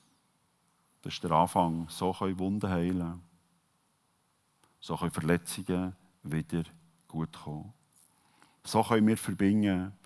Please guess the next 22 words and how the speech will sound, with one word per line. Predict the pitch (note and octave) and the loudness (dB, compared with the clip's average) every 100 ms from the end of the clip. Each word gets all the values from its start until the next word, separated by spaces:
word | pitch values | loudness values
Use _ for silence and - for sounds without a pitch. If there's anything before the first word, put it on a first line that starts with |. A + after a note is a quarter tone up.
| - | -20
So | - G2 | -2 0
können | G2 F#2+ | 2 4
wir | F#2+ | 2
pflegen. | - F#2+ F#2+ G#2 F#2 F2+ - - | 2 4 4 4 2 0 -8 -4
So | - | 0
können | G#2+ A2 G#2+ | 4 4 4
wir | G2+ | 4
Ruhe | A#2+ C3+ | 2 4
verordnen. | C#3 B2 A#2+ B2+ B2+ A2 A2 - - | 2 4 4 4 2 2 2 -2 -12
So | - G#2 | 0 2
können | G#2+ G2+ | 4 2
wir | G2 | 2
Trost | - G#2 A#2 - | 2 2 2 2
trösten. | A2 A2 A2 A2 | 2 2 2 -4
So | F#2+ G2 | -2 0
können | G2+ F#2+ | 0 0
wir | F#2+ | 0
zueinander | - F#2+ F#2 F#2 G#2 | 0 2 4 4 2
schauen. | G#2+ A2 A2 F#2 - - - - - - - _ _ _ - | 0 0 0 -2 -6 -10 -10 -12 -16 -20 -20 _ _ _ 4
Ich | C#3+ | 6
will | D#3 D3 | 6 6
helfen. | B2+ C#3 C#3+ - F2+ | 8 6 4 -2 -4